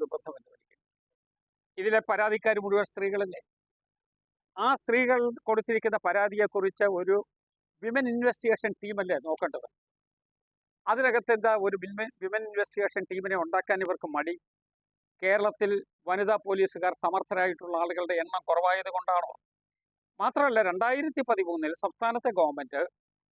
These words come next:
വിമൻ ഇൻവെസ്റ്റിഗേഷൻ ടീമിനെ സ്ത്രീ സുരക്ഷയുടെ കാര്യത്തിൽ നിയോഗിച്ചുകൊണ്ടുള്ള ഒരു തീരുമാനം ആഭ്യന്തര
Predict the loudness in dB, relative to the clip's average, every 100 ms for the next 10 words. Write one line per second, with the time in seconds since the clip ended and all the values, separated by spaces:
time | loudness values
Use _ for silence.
0 | _ -8 -2 0 0 -2 0 0 0 0
1 | 0 0 -4 -8 -6 0 0 -2 _ _
2 | _ -8 -4 -4 0 0 0 -2 -2 0
3 | 0 0 -2 -4 -6 0 2 0 -4 -10
4 | -10 -8 -4 -4 -4 -10 -10 -8 -2 0
5 | 0 -2 -6 _ _ _ _ _ -6 -2
6 | 0 0 2